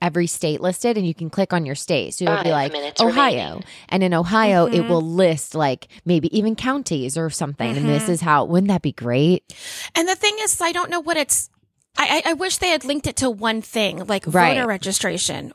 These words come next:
Speaker 3: or, uh, I don't know, dr-, passport registration, dr-, whatever it is. But there's not one thing that we're using as a checklist, I think.
Speaker 1: Right.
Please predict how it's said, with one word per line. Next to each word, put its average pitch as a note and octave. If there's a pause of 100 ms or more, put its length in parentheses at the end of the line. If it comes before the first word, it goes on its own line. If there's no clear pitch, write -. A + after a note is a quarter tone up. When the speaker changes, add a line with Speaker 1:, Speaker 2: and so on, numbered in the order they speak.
Speaker 3:
or, G3+ (760)
uh, - (440)
I C4
don't A#3
know, A3
dr-, -
passport D#4
registration, B3+
dr-, C4+
whatever E4
it C#4+
is. C#4
But A#3
there's B3+
not C4+
one A#3
thing G#3+
that B3
we're A3
using G#3
as F#3+
a F3+
checklist, B3
I -
think. D#4+
Speaker 1:
Right. D#3+